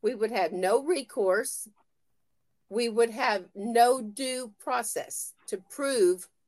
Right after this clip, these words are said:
that our item was not counterfeit. If a brand calls eBay,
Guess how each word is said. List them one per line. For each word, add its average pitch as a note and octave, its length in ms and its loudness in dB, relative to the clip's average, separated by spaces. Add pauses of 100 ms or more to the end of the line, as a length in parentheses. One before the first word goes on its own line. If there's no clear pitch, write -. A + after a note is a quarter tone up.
(260)
that G#3 180 0
our G3 300 0
item G3 340 0
was F3+ 160 -4
not G3 240 -2
counterfeit. F#3+ 600 -4 (460)
If A#3+ 360 8
a C#4+ 220 2
brand A#3+ 760 -2 (540)
calls B3 440 2
eBay, A3 600 4